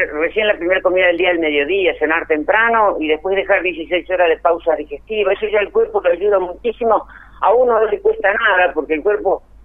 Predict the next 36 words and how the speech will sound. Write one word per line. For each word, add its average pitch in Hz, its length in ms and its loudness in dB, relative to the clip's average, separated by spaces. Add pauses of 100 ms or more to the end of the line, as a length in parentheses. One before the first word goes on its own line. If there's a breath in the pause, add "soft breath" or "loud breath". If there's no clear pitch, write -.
(140)
eh, 160 300 -6
es 165 80 -4
como 180 280 0
que 165 200 -6
quiere 151 560 0
eso, 127 260 -10
quiere 220 300 -2
que 180 100 -16
no 175 120 -12
le 180 120 -6
pongas 170 400 -2
comida 156 360 0
a - 20 4
la 143 100 4
mañana, 131 640 0 (180)
no 185 160 -2
quiere, 214 400 2
no 185 180 2
quiere 220 260 2
masticar - 500 -2
ni 208 80 -4
comidas, 185 460 0 (120)
eh, 139 640 -2
eh, 131 80 -4
de, 160 220 -6
de 143 120 -2
densidad 151 520 0
hasta 170 120 0
el 151 100 2
mediodía. 131 600 -2
Entonces 160 260 0
a 165 60 2
la 165 80 2
mañana 214 340 2
toma 190 200 0
jugos. 131 520 -4